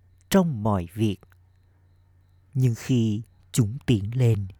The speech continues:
chúng có lòng tham trong hình thái đường bệ. Chúng nghĩ, kể cả sau khi làm quá nhiều và giúp đỡ theo mọi cách,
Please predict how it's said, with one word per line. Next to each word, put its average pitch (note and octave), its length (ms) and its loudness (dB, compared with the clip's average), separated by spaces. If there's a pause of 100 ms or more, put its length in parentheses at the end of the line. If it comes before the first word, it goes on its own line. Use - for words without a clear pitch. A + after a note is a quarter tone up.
(880)
chúng B2 120 0
có A#2 340 2
lòng B2+ 180 4 (120)
tham A2+ 420 -2 (580)
trong F#3+ 180 4
hình A#2 220 2
thái A2 420 -4 (180)
đường A2+ 320 2
bệ. G2 260 0 (1700)
Chúng C3+ 300 0
nghĩ, A#2+ 380 -2 (840)
kể C#3 140 6
cả G#2+ 300 0
sau C3 260 -4
khi A#2 480 -4 (420)
làm C3 300 2
quá B2 300 0
nhiều C#3 420 2 (500)
và C3+ 200 2
giúp B2 300 -6
đỡ A#2+ 380 0 (320)
theo A#2+ 360 -2
mọi G#2 340 -4 (180)
cách, F3 180 -8